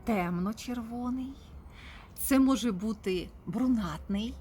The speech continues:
такий зовсім-зовсім темний. Це може бути червлений, коли він уже майже такого чорного кольору, але є ще відблиски червоного.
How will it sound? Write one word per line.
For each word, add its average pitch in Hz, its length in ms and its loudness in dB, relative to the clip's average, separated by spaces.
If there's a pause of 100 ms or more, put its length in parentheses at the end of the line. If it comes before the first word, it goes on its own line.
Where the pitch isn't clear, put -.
(720)
такий 190 380 -2
зовсім-зовсім 208 880 0 (120)
темний. 190 440 -2 (640)
Це 294 180 6
може 262 280 6
бути 220 300 0
червлений, 196 1000 0 (560)
коли 233 240 2
він 220 320 2
уже 220 420 0
майже 294 600 2
такого 254 440 -2
чорного 220 680 -2 (180)
кольору, 170 500 4
але 170 200 2
є 170 220 0
ще - 200 -4
відблиски 185 480 -2
червоного. 160 720 -4